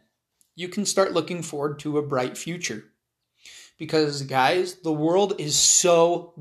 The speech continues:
good right now. We are seeing more acts of kindness and camaraderie than ever before. I mean, yeah, there is some bad. There's a lot of bad. But there is so much more good.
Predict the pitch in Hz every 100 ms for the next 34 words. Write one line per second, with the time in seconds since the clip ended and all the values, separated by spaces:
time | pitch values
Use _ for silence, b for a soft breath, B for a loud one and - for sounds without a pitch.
0 | 139 165 160 139 135 113 104 95 - _
1 | _ B B B - 180 220 - 214 196
2 | 165 165 208 - 175 220 - 143 147 -
3 | 165 175 220 - - 156 151 160 147 143
4 | 156 190 196 B B B 160 185 180 -
5 | 185 196 226 170 208 151 190 220 160 104
6 | - _ b b b - 226 247 302 320
7 | 311 294 294 285 269 220 - - 220 226
8 | _ - 208 214 - 202 180 165 117 98
9 | - 175 185 - 160 151 190 220 185 147
10 | 135 104 80 - _ _ _ _ _ _
11 | - 151 165 165 139 - 190 180 180 175
12 | 180 175 175 - 160 170 165 156 147 185
13 | 190 117 101